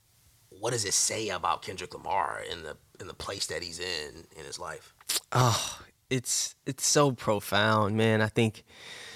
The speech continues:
Speaker 2: this is, as you know, man, this is my favorite song on the album. And, um, I think it's just,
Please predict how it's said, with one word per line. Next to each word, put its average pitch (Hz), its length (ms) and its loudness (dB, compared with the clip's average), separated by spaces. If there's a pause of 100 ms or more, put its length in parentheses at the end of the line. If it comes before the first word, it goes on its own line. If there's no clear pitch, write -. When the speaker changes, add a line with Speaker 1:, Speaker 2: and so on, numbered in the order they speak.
(500)
Speaker 2:
this 170 300 8
is, 151 500 10 (320)
as 123 200 6
you 120 100 10
know, 107 260 6
man, 110 300 4
this 120 160 4
is 107 120 0
my 107 160 -2
favorite 104 460 2
song 110 320 2
on 107 120 -2
the 113 120 0
album. 110 540 4 (360)
And, 117 380 8
um, 110 460 2 (220)
I 127 60 0
think - 220 0
it's - 160 0
just, - 240 2